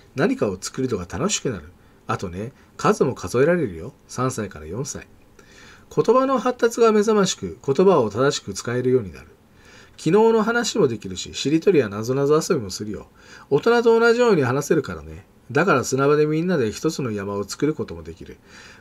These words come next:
文字を読んでみたいから、なんていう字か、字か聞いたりする。いろいろなことができるから、上手くなりたくて、友達と競争もする。昨日の続きもできるよ。四歳から五歳。曜日と時間がわかり、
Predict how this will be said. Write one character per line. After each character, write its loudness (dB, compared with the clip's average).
文 4
字 4
を 6
読 4
ん -2
で 0
み -8
た 0
い -2
か -12
ら、 -18
な 0
ん -4
て 0
い 4
う 2
字 0
か、 -6
字 -4
か -6
聞 2
い 0
た 0
り -2
す -14
る。 -18
い 2
ろ 8
い 6
ろ 2
な 2
こ 4
と 4
が 4
で -4
き -2
る -6
か -14
ら、 -16
上 4
手 0
く -6
な -4
り -4
た 0
く -20
て、 -12
友 0
達 4
と 2
競 2
争 2
も 2
す -4
る。 -4
昨 -20
日 0
の 6
続 2
き 2
も 6
で 6
き -2
る 2
よ。 -2
四 2
歳 0
か -10
ら -16
五 -10
歳。 -16
曜 8
日 2
と 4
時 -2
間 2
が -2
わ -8
か -14
り、 -18